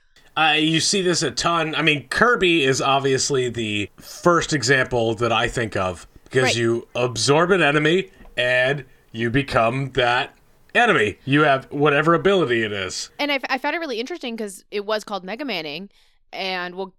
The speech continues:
Speaker 2: Mega Man did come out before Kirby. So actually,
Speaker 1: That
Speaker 2: Mega
Speaker 1: is
Speaker 2: Man
Speaker 1: true,
Speaker 2: did it
Speaker 1: yeah.
Speaker 2: first, which is why it was Mega Manning. But absolutely, I think everyone first thinks of Kirby when they think of these powers. But Mega Man, obviously, he takes on the power of his enemies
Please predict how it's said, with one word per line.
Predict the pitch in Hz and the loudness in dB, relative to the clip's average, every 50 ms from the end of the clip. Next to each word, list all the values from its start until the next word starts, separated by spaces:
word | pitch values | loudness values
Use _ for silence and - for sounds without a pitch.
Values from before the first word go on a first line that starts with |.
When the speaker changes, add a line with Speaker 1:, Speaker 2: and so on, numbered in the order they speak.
| _ _ | _ _
Speaker 2:
Mega | 185 190 220 254 285 302 | -4 -4 -4 -2 -2 -2
Man | 302 277 247 | -2 -2 -2
did | 196 - 226 254 233 196 | -4 -4 -4 -6 -6 -8
come | - 202 233 240 226 | -10 -6 -6 -4 -2
out | 190 233 254 196 185 - - 180 | -2 -2 -2 -2 -4 -6 -6 -4
before | 214 202 - - 202 208 202 | -6 -6 -4 -6 -8 -8 -8
Kirby. | - - 240 320 - 170 120 156 | -8 -8 -8 -8 -8 -10 -14 -12
So | - - 214 196 | -10 -6 -2 -2
actually, | 240 339 - - - 254 | -2 0 0 -2 -2 -2
Speaker 1:
That | 220 208 165 165 | 2 2 4 4
Speaker 2:
Mega | 160 180 | 4 4
Speaker 1:
is | 208 | 2
Speaker 2:
Man | 220 220 | 2 2
Speaker 1:
true, | - 180 165 147 135 123 | 2 2 4 4 2 2
Speaker 2:
did | 104 - | 0 0
it | - | 2
Speaker 1:
yeah. | 160 147 139 | 4 4 4
Speaker 2:
first, | 120 - - | 4 0 -2
which | 214 - - | -6 -4 -4
is | 240 - | -4 -2
why | 202 190 214 | 0 0 0
it | 208 | 0
was | 202 226 220 | -2 -4 -4
Mega | 262 311 330 294 | -4 -4 -4 -6
Manning. | 226 180 165 156 147 170 180 - - | -8 -8 -10 -10 -12 -14 -14 -2 4
But | 285 269 - - | 4 4 4 4
absolutely, | 240 269 - - - 262 269 330 392 - - 139 | -4 -4 -2 -4 -8 -8 -8 -8 -8 -8 -8 -6
I | 180 190 | -6 -4
think | - 202 196 - | -4 -6 -8 -4
everyone | - 196 190 233 254 247 214 202 196 196 | -6 -6 -6 -6 -6 -6 -6 -8 -8 -10
first | - - 170 185 - - | -10 -8 -8 -8 -8 -10
thinks | - 170 170 - - | -12 -12 -12 -12 -14
of | 165 - | -16 -16
Kirby | - - - 208 254 285 214 147 135 147 175 | -16 -10 -6 -4 -4 -2 -4 -6 -6 -6 -8
when | 170 175 170 175 | -6 -6 -8 -6
they | 175 180 | -8 -10
think | 185 - - 170 160 - | -10 -10 -12 -14 -12 -12
of | 160 147 | -16 -14
these | - 165 165 | -14 -16 -14
powers. | - - 233 311 247 - - 156 | -10 -8 -6 -6 -6 -6 -8 -10
But | - 202 190 | -10 -10 -8
Mega | 180 196 220 | -8 -6 -4
Man, | 226 202 - | -4 -6 -4
obviously, | - 160 165 165 170 - - 196 | -4 -6 -6 -6 -10 -10 -12 -12
he | 196 - 175 175 | -12 -12 -16 -18
takes | - - - 170 165 - - | -18 -14 -14 -14 -14 -14 -14
on | - 175 170 165 | -12 -12 -12 -12
the | 165 | -12
power | - - 156 160 175 180 | -10 -6 -6 -6 -4 -6
of | 180 185 | -8 -8
his | 185 156 | -10 -12
enemies | - 143 160 165 175 - | -10 -14 -12 -12 -14 -14